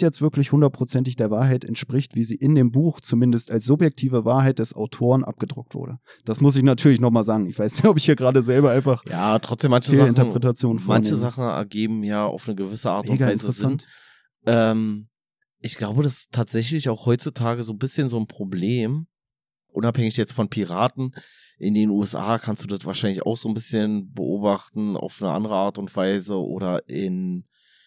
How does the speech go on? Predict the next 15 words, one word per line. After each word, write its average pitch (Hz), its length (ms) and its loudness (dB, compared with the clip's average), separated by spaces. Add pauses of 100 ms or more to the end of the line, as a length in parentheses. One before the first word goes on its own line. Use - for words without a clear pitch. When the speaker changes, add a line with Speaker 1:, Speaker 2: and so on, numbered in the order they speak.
(260)
Speaker 2:
ähm, 95 720 0
weiß 87 160 -6
ich 98 60 -4
nicht, 90 180 -6
was, 90 160 -6
Südamerika 101 840 -4
oder 90 280 -4
sowas 92 420 -4
dann 90 160 -6
irgendwann 92 500 -6
später 90 360 -6
und 90 140 -4
so. 90 160 -6
Ist 71 140 -2
ja 104 240 2